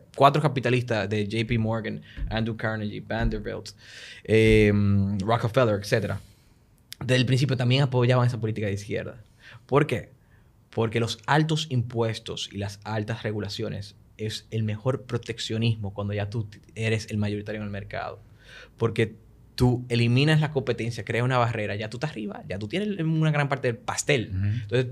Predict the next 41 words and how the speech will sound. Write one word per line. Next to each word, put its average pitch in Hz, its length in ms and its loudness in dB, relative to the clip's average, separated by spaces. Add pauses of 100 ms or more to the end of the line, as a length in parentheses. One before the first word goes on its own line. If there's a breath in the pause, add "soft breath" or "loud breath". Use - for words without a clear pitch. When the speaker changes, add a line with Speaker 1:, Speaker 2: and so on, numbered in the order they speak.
Speaker 1:
tú 156 120 4
prefieres 120 640 0 (800 soft breath)
artificialmente 156 840 6
restringir 160 460 6
el 160 80 4
pastel, 127 500 2
artificialmente 151 800 2
te-, 151 240 0
obtener 131 400 4
esas 151 280 0
ventas 143 380 2
más 131 260 -4
altas 120 500 -2 (100)
a 113 120 -4
lo 113 120 0
que 113 80 -4
sería 117 420 2
competencia 113 460 -4
natural 120 300 0
en 120 60 -2
el 117 40 -6
mercado 95 440 -4
Speaker 2:
Ujú. 101 80 -6 (280 loud breath)
Speaker 1:
y 123 120 2
pa-, 127 260 4
supuestamente 170 580 6
pagar 139 300 6
un 156 100 8
poquito 156 380 4
más 151 180 4
de, 131 100 2
de 139 60 2
impuestos 117 480 -2
que 117 100 0
ten-, 107 240 -6
que 120 120 -2
tener 120 180 0
ese 151 160 0
margen 147 400 4
de 127 80 0
venta 120 340 0